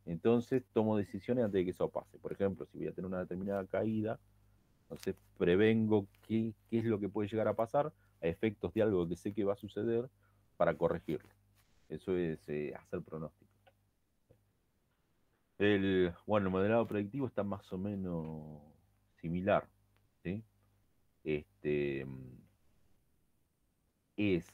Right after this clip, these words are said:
extraer los datos y prepararlos para que yo pueda llegar a hacer inferencia de esos datos.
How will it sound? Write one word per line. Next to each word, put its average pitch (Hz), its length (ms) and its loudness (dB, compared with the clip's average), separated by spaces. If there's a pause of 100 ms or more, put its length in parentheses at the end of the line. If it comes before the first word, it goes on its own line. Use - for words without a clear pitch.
extraer 107 400 2
los 117 180 2
datos 143 640 -2 (140)
y 92 120 -6
prepararlos 110 1040 0
para 85 260 2 (260)
que 92 340 -6 (140)
yo 113 160 0 (140)
pueda 107 420 2
llegar 98 320 0
a 92 80 0
hacer 101 300 -4
inferencia 85 640 -2
de 76 40 0
esos 64 220 -8
datos. 67 160 -12